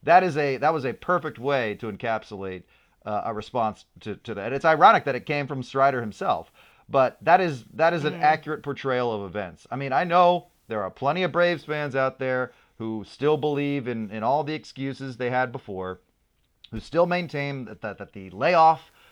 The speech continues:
Speaker 1: was their undoing, that, you know, reporters shouldn't report what they hear in the locker room, and that, like, there's validity to all of the things the Braves said. And I'm here to tell you that th-, there's just not. And this isn't even trash talk.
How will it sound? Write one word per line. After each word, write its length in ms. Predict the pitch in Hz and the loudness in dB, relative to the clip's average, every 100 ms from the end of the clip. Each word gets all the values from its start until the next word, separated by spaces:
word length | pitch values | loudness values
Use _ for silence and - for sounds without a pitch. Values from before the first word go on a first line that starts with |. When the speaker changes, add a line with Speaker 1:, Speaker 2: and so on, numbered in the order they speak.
| _ | _
Speaker 1:
was 560 | 104 110 104 104 90 - | -4 -2 -2 -4 -8 -12
their 180 | 107 101 | -8 -6
undoing, 800 | 95 101 90 120 170 165 165 165 - _ _ - | -6 -8 -6 -2 0 -2 -4 -8 -14 _ _ -10
that, 480 | 117 101 98 87 - - | -4 -2 -2 -6 -12 -10
you 80 | |
know, 160 | 107 92 | -8 -8
reporters 600 | 90 90 156 165 156 147 127 | -12 -4 2 4 2 -2 -6
shouldn't 360 | - 139 120 | -8 -8 -10
report 420 | 98 - 165 165 | -14 -4 0 0
what 140 | 151 147 | -2 -6
they 120 | 143 | -6
hear 220 | 123 151 | -4 -4
in 60 | 156 | -2
the 80 | 156 | 2
locker 380 | 147 143 143 143 | 4 4 2 -4
room, 440 | 143 143 143 135 - _ - | -4 -4 -6 -10 -14 _ -12
and 180 | 107 | -6
that, 160 | 104 98 | -4 -4
like, 160 | 110 113 | -6 -6
there's 160 | 107 | -8
validity 560 | 82 120 127 139 135 135 | -6 -4 -2 -2 -4 -6
to 200 | 123 110 | -6 -2
all 300 | 117 160 156 | 4 4 4
of 80 | 131 | 0
the 60 | |
things 260 | 151 147 120 | -4 -4 -4
the 60 | |
Braves 320 | 104 135 127 - | -4 -2 -2 -4
said. 340 | 139 131 104 - _ | -2 -2 -4 -12 _
And 120 | 123 | -2
I'm 160 | 170 220 | 2 4
here 100 | 202 | 4
to 80 | - | 4
tell 200 | 190 175 | 4 4
you 60 | 139 | 4
that 180 | 131 - | 0 -4
th-, 220 | 147 170 | -12 -4
there's 200 | 214 254 | 0 0
just 200 | 123 82 | -2 -4
not. 320 | 104 107 71 - | 2 2 2 -4
And 160 | 131 | -2
this 120 | 220 240 | 0 0
isn't 180 | 151 | -2
even 160 | 135 101 | -4 -6
trash 380 | - 120 123 - | -2 0 0 -2
talk. 300 | 101 73 | -8 -8